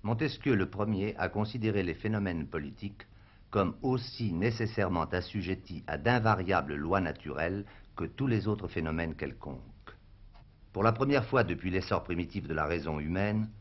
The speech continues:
l'idée générale de loi se trouve enfin correctement définie envers tous les sujets possibles, même politiques.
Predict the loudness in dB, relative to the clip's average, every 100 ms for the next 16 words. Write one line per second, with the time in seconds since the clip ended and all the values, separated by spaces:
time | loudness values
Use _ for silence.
0 | -20 -20 -20 -20 -20 -16 -4 -2 2 4
1 | 6 4 6 4 2 0 0 0 0 0
2 | -8 -18 -6 -2 2 4 4 4 2 0
3 | 2 2 4 0 0 0 0 0 -2 -4
4 | -4 -4 0 0 0 -2 -4 -2 0 0
5 | -2 -2 0 -2 -2 -4 -4 -6 -4 2
6 | 4 4 2 0 0 -6 -12 -12 -16